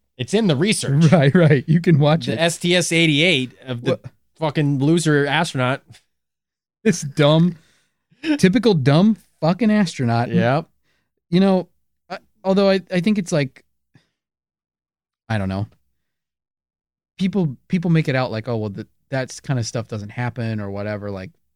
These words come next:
Speaker 2: astronauts don't make these kind of mistakes. It's like, look at all the crap that's in space. Like, that had to come from somewhere.
Speaker 1: Yeah, I
Speaker 2: It's
Speaker 1: mean
Speaker 2: not like I threw a bolt up into the,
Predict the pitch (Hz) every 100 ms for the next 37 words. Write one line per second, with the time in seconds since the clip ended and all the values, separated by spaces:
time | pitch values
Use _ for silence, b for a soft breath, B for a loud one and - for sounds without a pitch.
0 | 110 110 - 101 98 101 92 85 113 110
1 | - 117 107 104 104 101 - - 101 -
2 | _ _ _ _ 180 294 262 233 - -
3 | 151 190 - 143 147 131 - 185 - -
4 | - 113 110 160 190 190 190 190 170 -
5 | 214 170 147 165 _ - 190 208 220 -
6 | - 190 247 330 302 247 196 240 - -
7 | 202 240 185 131 165 180 - - 147 175
8 | 151 156 127 117